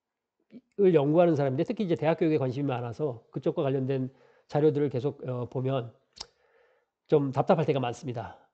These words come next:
뭐 간-, 간략히 이제 정리를 하면 우선 우리나라만의 그 교육 철학, 이론, 방법론 이런 게 없습니다.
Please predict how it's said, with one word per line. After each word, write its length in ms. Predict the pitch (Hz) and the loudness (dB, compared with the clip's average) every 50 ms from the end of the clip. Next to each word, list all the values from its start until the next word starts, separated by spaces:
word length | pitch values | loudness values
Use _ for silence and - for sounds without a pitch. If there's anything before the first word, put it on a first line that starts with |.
| _ _ _ | _ _ _
뭐 300 | - 143 139 131 117 - | -6 -4 -2 -2 -4 -4
간-, 320 | - 147 156 175 185 - | -4 -4 -2 -2 -4 -4
간략히 440 | - 147 165 226 277 185 - 269 233 | -2 0 2 2 2 2 2 0 2
이제 340 | 175 175 170 160 147 143 135 | 4 4 6 4 4 2 0
정리를 320 | - 156 160 170 175 147 | -4 -2 0 0 0 0
하면 180 | 131 151 208 196 | 0 0 0 0
우선 340 | 165 - - 240 214 165 - - | 0 2 4 2 2 2 -2 -4
우리나라만의 960 | 180 202 226 254 277 262 262 254 247 247 240 214 190 175 175 185 202 185 151 | -6 -4 -2 -2 0 0 2 2 2 2 2 2 2 2 2 2 0 0 0
그 160 | 131 147 135 | 0 0 0
교육 220 | - - 220 226 - | 2 2 2 2 0
철학, 400 | - 220 233 233 240 - - - _ _ _ _ _ | 0 0 0 0 0 -4 -10 -20 _ _ _ _ _
이론, 500 | 226 185 220 226 226 233 233 226 233 226 - - _ _ _ _ _ | -2 2 8 10 10 10 10 8 2 -8 -14 -20 _ _ _ _ _
방법론 500 | 139 156 170 214 220 226 226 214 - - | -2 2 2 4 4 6 4 4 4 2
이런 140 | 175 180 165 | -2 0 0
게 60 | 147 | 0
없습니다. 420 | 131 - - 147 123 117 - - | -2 -4 -6 -10 -10 -10 -14 -18